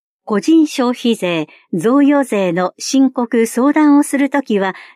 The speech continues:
事前に電話で予約してください。区民の皆様へ。ご自宅で確定申告ができます。マイナンバーカードや税務署で発行した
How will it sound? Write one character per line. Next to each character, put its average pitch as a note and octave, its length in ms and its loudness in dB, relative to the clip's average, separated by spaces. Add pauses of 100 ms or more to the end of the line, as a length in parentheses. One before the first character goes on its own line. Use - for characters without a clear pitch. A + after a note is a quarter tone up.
事 F#3 240 -2
前 C4+ 140 4
に B3+ 260 4
電 C#4 240 2
話 C#4 100 2
で C4 200 -2
予 F#3 120 0
約 G3 300 -2
し - 80 -12
て F3 120 -6
く F3 80 -8
だ E3+ 140 -6
さ F3 160 -8
い。 D#3 140 -6 (1500)
区 D4+ 140 2
民 D#4+ 240 6
の F3 140 0
皆 E3+ 200 -2
様 D#3 340 -4
へ。 C#3+ 140 -12 (880)
ご G3 120 0
自 C#4+ 160 0
宅 D4 240 -2
で C4+ 180 -2
確 A#3+ 260 -6
定 C#4 200 0
申 C4 260 0
告 G#3 260 -4
が G3 180 -2
で E3 120 -4
き E3 140 -2
ま D#3 100 -2
す。 - 200 -18 (880)
マ G3+ 180 0
イ D#4 80 4
ナ E4+ 120 4
ン D#4+ 120 4
バ D#4+ 140 2
ー D4+ 60 -2
カ D4+ 200 0
ー B3+ 40 -2
ド F#3 120 -2
や F3 200 -2 (280)
税 G#3 240 0
務 A#3+ 180 2
署 A#3 180 -4
で A3+ 140 -2
発 A3 300 -8
行 G#3 200 0
し - 140 -8
た G3 200 -6